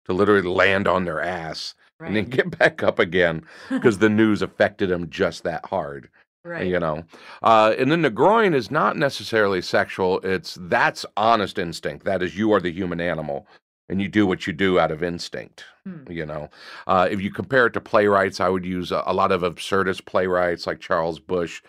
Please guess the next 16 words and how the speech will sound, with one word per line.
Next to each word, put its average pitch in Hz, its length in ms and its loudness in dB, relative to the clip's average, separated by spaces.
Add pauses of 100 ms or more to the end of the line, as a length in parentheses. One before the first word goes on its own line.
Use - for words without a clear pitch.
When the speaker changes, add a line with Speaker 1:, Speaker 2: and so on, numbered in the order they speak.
(320)
Speaker 1:
I'm 82 180 -6
really 87 240 2
dating 87 320 0
myself 87 400 -2
'cause 76 140 -6
I 80 60 -6
can't 90 200 -2
think 92 140 -4
of 85 60 -4
a 82 60 -4
modern 90 380 2
absurdist 85 560 -4
playwright, 80 560 -4
but, 87 220 -4 (480)
uh, - 20 4
uh, 90 920 4